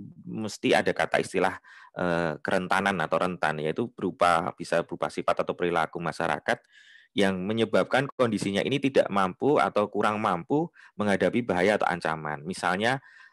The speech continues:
eh, bayi ya, atau balita, ataupun bayi kurang dari enam bulan, ini kan tentu sangat bergantung orang lain. Begitu juga pada usia lanjut di atas enam puluh lima tahun. Kemudian juga ada ibu hamil, kemudian orang-orang yang menderita penyakit kronis. Nah, ini yang men-,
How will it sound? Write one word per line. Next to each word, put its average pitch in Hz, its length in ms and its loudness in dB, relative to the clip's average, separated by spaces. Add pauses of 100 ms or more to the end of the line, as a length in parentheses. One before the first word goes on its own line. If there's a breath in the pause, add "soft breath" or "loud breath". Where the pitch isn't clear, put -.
(180 loud breath)
eh, 76 80 -4
bayi 92 480 2
ya, - 160 -8
atau 87 320 -2
balita, 87 800 0
ataupun 87 320 -4
bayi 85 240 -2
kurang 87 160 -2
dari 82 160 -6
enam 85 160 -2
bulan, 85 240 -2
ini 127 160 -4
kan 147 320 -4
tentu 123 320 -2
sangat 117 240 -4
bergantung 98 400 -2
orang 85 240 0
lain. 76 240 -4 (560 soft breath)
Begitu 104 320 -2
juga 127 160 2
pada 110 240 2
usia 98 240 0
lanjut 98 320 0
di 90 80 0
atas 87 240 -2
enam 87 160 -4
puluh 90 160 -2
lima 87 160 -2
tahun. 80 480 -2 (500 soft breath)
Kemudian 104 400 0
juga 92 240 2
ada 92 240 4
ibu 95 240 -6
hamil, 90 560 0
kemudian 101 400 -2
orang-orang 117 480 2
yang 131 160 0
menderita 113 400 0
penyakit 120 320 -2
kronis. 113 400 -2
Nah, 101 160 -2
ini 123 160 0
yang 117 80 -2
men-, 110 160 -6